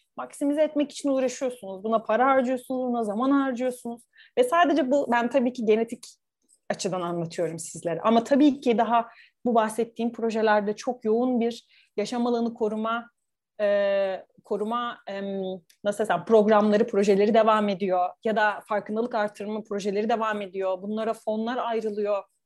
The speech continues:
Çok fazla katmanı olan çalışmalar bunlar. Ama esas önemli olan bu noktaya gelmeden hareket etmek. Etik tartışmalara gelecek olursak kendi aramızda da tartışıyoruz. Hani eti-, hem etik kısmı var hem de şey var. Yani belirli bir miktar fon varsa ve bu fon,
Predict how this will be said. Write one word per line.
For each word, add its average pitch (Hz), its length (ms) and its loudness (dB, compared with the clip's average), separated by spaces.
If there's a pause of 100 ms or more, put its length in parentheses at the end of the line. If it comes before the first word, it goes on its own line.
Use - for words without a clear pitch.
(140)
Çok - 340 -4 (140)
fazla 247 380 0
katmanı 208 480 -10
olan 170 360 -6 (100)
çalışmalar 170 680 -10
bunlar. 165 280 -14 (340)
Ama 196 160 -6
esas 285 320 0
önemli 214 320 2
olan 233 280 0
bu 220 60 0
noktaya 214 340 -2
gelmeden 185 600 -4 (280)
hareket 165 440 -2
etmek. 165 340 -4 (340)
Etik 240 260 0
tartışmalara 262 480 4
gelecek 269 340 4
olursak 330 340 0
kendi 247 240 4
aramızda 240 360 4
da 269 120 6
tartışıyoruz. 202 440 -4
Hani 208 80 0
eti-, 247 420 2
hem 262 180 2
etik 285 320 -2
kısmı 381 240 -6
var 427 140 -8
hem 294 220 0
de 339 80 -2
şey 339 220 -6
var. - 420 -12
Yani 226 360 0
belirli 269 300 4
bir 320 120 4
miktar 262 420 -2
fon 247 340 -2
varsa 277 340 -6
ve 214 120 -2
bu 277 80 -2
fon, 208 300 -4